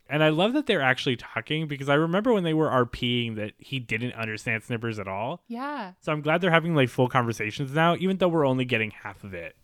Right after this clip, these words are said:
Speaker 2: Yeah, I one hundred percent think that it's just Griffin having a conversation.
Speaker 1: Oh, yeah, like, I don't think, like, Travis has any input into it, but I love that it is an actual in-canon conversation between Fitzroy and Snippers.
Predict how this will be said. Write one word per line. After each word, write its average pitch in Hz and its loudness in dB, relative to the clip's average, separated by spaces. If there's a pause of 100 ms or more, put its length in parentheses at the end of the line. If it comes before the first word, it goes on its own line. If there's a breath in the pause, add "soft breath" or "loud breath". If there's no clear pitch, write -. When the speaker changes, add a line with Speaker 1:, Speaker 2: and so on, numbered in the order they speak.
(220)
Speaker 2:
Yeah, 214 6
I 214 6
one 226 6
hundred 247 6
percent 196 -2
think 170 -6
that 170 0
it's 165 -6
just 170 -4
Griffin 165 0
having 196 0 (120)
a 202 2
conversation. 214 0
Speaker 1:
Oh, 160 -2
yeah, 147 4
like, 117 2
I 147 4
don't 165 2
think, 160 0
like, 120 0
Travis 107 -2
has 120 2
any 123 0
input 127 0
into 147 -2
it, 151 -2
but 113 0
I 131 4
love 147 2
that 151 2
it 120 0
is 127 4
an 117 0
actual 113 0
in-canon 120 -2
conversation 107 -2
between 104 -8
Fitzroy 98 -6
and 90 -14
Snippers. 95 -14